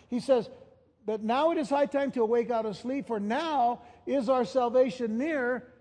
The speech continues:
than when we believed. In other words, the coming of the Lord is nearer than when we believed. The night is far spent. Notice the night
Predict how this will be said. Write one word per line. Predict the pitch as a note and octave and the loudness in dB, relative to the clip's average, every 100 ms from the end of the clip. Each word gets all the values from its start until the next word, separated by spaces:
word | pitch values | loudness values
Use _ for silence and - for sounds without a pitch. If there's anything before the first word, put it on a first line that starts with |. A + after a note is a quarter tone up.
| _ | _
than | A#3 A#3 | -2 0
when | B3 B3+ | 0 -2
we | B3+ | -2
believed. | A#3 C4+ D4+ C#4 E3 B2+ - _ _ _ _ _ | 0 0 0 -4 -8 -14 -20 _ _ _ _ _
In | F#3 | -4
other | G#3+ A#3+ | -2 2
words, | B3 G#3+ | 2 0
the | A3 | -2
coming | A#3 B3 B3+ | -2 -2 0
of | B3 | 0
the | A#3+ | 2
Lord | C4+ C#4 A3+ - - _ | 4 4 2 -4 -14 _
is | G#3 G#3+ | -2 -2
nearer | G#3 C#4+ C4+ G#3+ A3+ - _ - | -2 0 0 -2 -6 -10 _ -8
than | A3 | -6
when | A3 A3 G#3+ - _ | -4 -4 -6 -10 _
we | G#3+ | -6
believed. | A3+ B3+ D4+ A#3 D3 - _ _ _ - | -2 0 0 -2 -6 -14 _ _ _ -8
The | G3 | -2
night | G#3 B3+ | 2 2
is | C4+ - | 2 -2
far | C4 B3+ | -2 -4
spent. | A3 - C#4+ A#3 A#3+ | -4 0 0 0 -4
Notice | G#3+ A#3 C4 D4+ B3+ - | -4 -2 -2 -4 -6 -8
the | A3+ | -6
night | G#3 G#3 C#4 B3+ C#4 - | -2 -2 0 0 -2 -6